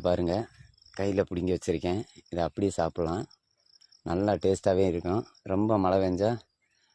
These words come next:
அப்படியே சலசலன்ட்டு ஒரு மாதிரியா இருக்கும். மழை இல்லாம நார்மலா இருந்தா நல்லா டேஸ்ட்டாவும் அழகாவும் இருக்கும். இங்க பாருங்க, கையில வச்சிருக்கேன் பாருங்க. இந்த பழத்தை தான் பிடுங்கி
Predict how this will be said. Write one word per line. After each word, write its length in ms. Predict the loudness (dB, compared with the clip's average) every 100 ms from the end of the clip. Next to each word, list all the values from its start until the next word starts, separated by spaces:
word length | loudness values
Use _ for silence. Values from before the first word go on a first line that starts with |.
| _
அப்படியே 280 | -2 4 4 4 4
சலசலன்ட்டு 560 | 2 2 2 2 0
ஒரு 100 | 0 0
மாதிரியா 240 | 2 2
இருக்கும். 280 | 2 -2 -6 -8 _ _
மழை 240 | -8 -2 0
இல்லாம 300 | 2 0 0 0
நார்மலா 380 | 0 0 0 -2
இருந்தா 220 | -4 -8 -10 _ -20 -20 -20 _ _ -8
நல்லா 360 | -4 0 2 2 0 -6 -4 2
டேஸ்ட்டாவும் 600 | 4 4 2 2 0 -4 -12 -8
அழகாவும் 400 | 0 2 2 0
இருக்கும். 240 | -2 -4 -6
இங்க 160 | -6 -4
பாருங்க, 200 | -2 -4 -4
கையில 240 | -4 -4
வச்சிருக்கேன் 360 | -6 -10 -10 -8
பாருங்க. 220 | -8 -8 -10 -14 _ -20 -12
இந்த 120 | -4 -2 2
பழத்தை 300 | 0 0 -2 0
தான் 120 | 0
பிடுங்கி 340 | 0 0 0